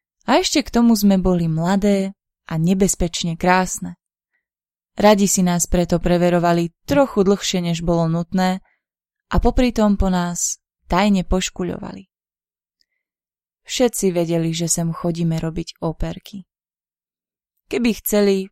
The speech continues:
mohli by nás hneď otočiť a poslať domov. Ale nechceli. Len nám dávali najavo, že sú veľmi,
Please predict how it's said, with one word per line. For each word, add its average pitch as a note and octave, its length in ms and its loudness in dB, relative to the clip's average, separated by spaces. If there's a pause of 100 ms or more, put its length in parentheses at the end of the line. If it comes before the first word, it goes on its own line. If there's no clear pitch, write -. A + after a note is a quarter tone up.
(300)
mohli G3+ 320 2
by F3+ 160 0
nás E3+ 240 -4
hneď A3 400 0
otočiť F#3+ 560 -4
a E3+ 80 -4
poslať D#3+ 480 -2
domov. D#3+ 400 -10 (960)
Ale F#3+ 240 2
nechceli. F#3 480 -4 (1040)
Len C#4 180 2
nám A3 220 4
dávali G#3+ 400 2
najavo, F#3 640 0 (140)
že F#3+ 160 -4
sú F#3 240 -6
veľmi, F3 580 -2